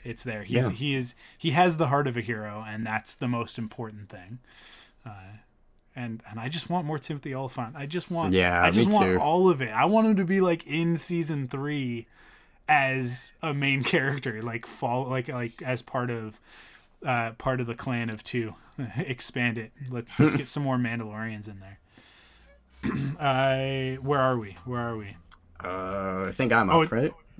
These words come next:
Speaker 1: uh, no, this one's me. Uh,
Speaker 2: Oh,
Speaker 1: Din,
Speaker 2: okay.
Speaker 1: Din has an idea, but he needs the creature's attention. The Marshal launches a rocket, hitting the dragon square in the eye. They have its attention.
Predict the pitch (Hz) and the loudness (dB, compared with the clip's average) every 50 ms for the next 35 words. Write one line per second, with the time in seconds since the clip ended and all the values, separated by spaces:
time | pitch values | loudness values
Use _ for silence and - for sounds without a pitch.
0 | - - _ _ - - - - 165 160 170 170 170 170 170 170 165 170 170 170 | -20 -20 _ _ -20 -20 -10 -6 -4 -2 -2 -2 -2 -2 -2 -4 -4 -2 -2 -4
1 | 170 170 - _ _ _ _ _ _ _ _ _ _ _ _ _ - 170 175 170 | -4 -6 -10 _ _ _ _ _ _ _ _ _ _ _ _ _ 2 4 4 4
2 | 127 - 151 143 - 170 165 139 113 131 120 110 - _ _ - - 139 139 135 | 4 2 0 0 0 0 0 0 0 0 -2 -2 -6 _ _ 0 2 4 4 4
3 | 135 135 131 131 127 - 196 220 226 226 220 - 151 139 123 - 170 190 220 196 | 2 4 6 6 8 8 8 6 6 4 2 -2 -10 -6 2 4 6 6 6 4
4 | 143 170 185 180 165 180 165 147 143 135 123 131 131 113 98 95 - _ _ - | 2 0 0 0 0 0 0 2 0 0 2 2 2 0 0 -4 -18 _ _ -20
5 | - _ - - 139 127 123 143 139 143 160 180 175 - - - 135 - - 160 | -20 _ -4 -2 0 0 2 0 2 2 2 0 0 -2 -6 -8 -6 -4 -2 -2
6 | 151 139 - 135 113 117 113 - 127 120 110 - - 98 92 98 - _ _ - | -2 -2 -4 -4 -4 -4 -6 -4 -4 -4 -4 -6 -10 -14 -16 -18 -20 _ _ -20
7 | - - - - _ _ _ - 123 131 139 151 185 - - 214 196 185 175 165 | -20 -20 -20 -20 _ _ _ -4 -2 2 4 4 4 4 4 4 4 4 4 2
8 | 165 156 - 190 160 185 175 156 143 131 127 - - 117 107 110 _ - - - | 0 2 0 0 0 0 0 0 0 0 0 -2 -4 -8 -10 -10 _ -12 -6 -4
9 | 151 165 180 180 175 151 135 156 131 123 113 120 113 - - - - 156 143 139 | 0 0 2 0 0 0 -4 -4 -4 -4 -4 -4 -4 -4 -6 -6 -4 -4 -2 -2
10 | 135 131 127 123 113 110 104 98 92 90 - _ _ _ - - - - - _ | 0 0 0 -2 -2 -4 -8 -10 -12 -16 -20 _ _ _ -20 -20 -20 -20 -20 _
11 | _ _ - 131 131 123 120 160 160 143 139 123 - 117 - - 110 101 104 - | _ _ -2 0 0 2 4 2 2 2 0 -4 -6 -8 -8 -10 -12 -12 -12 -12
12 | 107 95 98 101 95 | -12 -12 -14 -16 -18